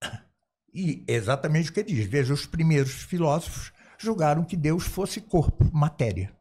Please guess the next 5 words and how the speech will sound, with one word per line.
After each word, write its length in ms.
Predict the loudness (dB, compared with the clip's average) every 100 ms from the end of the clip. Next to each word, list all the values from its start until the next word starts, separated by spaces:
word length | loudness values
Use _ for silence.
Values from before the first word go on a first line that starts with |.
| _ -2
algo 240 | -2 -2
sensível. 600 | -8 -10 -10 -12 -12 -16 _ _ _ _ _ -18 -18 -20 -20 _ _ _ _
Até 360 | -10 -4 -2 -2
que 400 | -4 -4 -4 -6 -14 -18 -18 -20 _ _ _ _ _ -20 _ -2
Anaxágoras, 1080 | 0 0 -2 -4 -4 -2 -2 -4 -6 -12